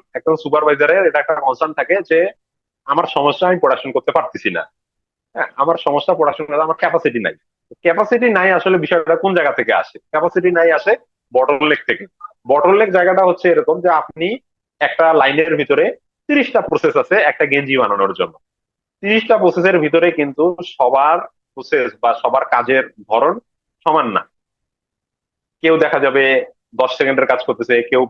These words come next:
পঁচিশ সেকেন্ডের কাজ করতেছে, কেউ তিরিশ সেকেন্ডের কাজ করতেছে। তো এর ভিতরে দেখা যাবে কেউ একজন চল্লিশ সেকেন্ডের কাজ করতেছে, যার, আহ, টাইম টেকেনটা সব থেকে বেশি। তো আপনি কি করতেছেন?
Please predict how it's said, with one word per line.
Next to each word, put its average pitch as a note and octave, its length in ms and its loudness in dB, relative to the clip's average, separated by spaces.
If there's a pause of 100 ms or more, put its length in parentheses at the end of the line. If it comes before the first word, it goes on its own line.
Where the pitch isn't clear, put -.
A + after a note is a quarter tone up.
পঁচিশ D#3+ 260 -2
সেকেন্ডের C3+ 280 0
কাজ B2+ 200 0
করতেছে, B2 260 -12
কেউ B2+ 180 -4
তিরিশ - 380 0
সেকেন্ডের C3 300 2
কাজ A#2 220 2
করতেছে। - 400 -4 (640)
তো E3 320 2 (240)
এর A3 240 2
ভিতরে A3+ 260 2
দেখা G#3 160 2
যাবে F#3 160 2
কেউ G#3 220 0
একজন G3 260 2
চল্লিশ B3 420 0
সেকেন্ডের F3 280 0
কাজ D#4+ 220 -2
করতেছে, - 320 -6
যার, B2 340 0 (1000)
আহ, A#2+ 360 2 (360)
টাইম G#3 240 2
টেকেনটা G3 340 -2
সব - 240 -4
থেকে D#3+ 140 0
বেশি। C#3+ 340 -4 (560)
তো C#3+ 180 -2
আপনি D3+ 280 -2
কি G3 100 -6
করতেছেন? G3 440 0